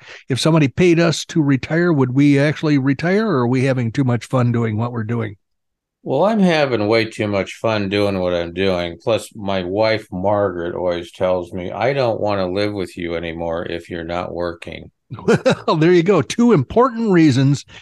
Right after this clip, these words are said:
Speaker 1: to continue
Speaker 2: Yeah.
Speaker 1: what we're doing and not expose ourselves to the potential increase in dementia.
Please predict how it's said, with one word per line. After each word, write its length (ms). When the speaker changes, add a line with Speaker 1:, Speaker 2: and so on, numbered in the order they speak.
Speaker 1:
to 100
continue 440
Speaker 2:
Yeah. 80
Speaker 1:
what 200
we're 80
doing 320
and 100
not 160
expose 440
ourselves 560
to 240
the 260
potential 640
increase 520
in 120
dementia. 480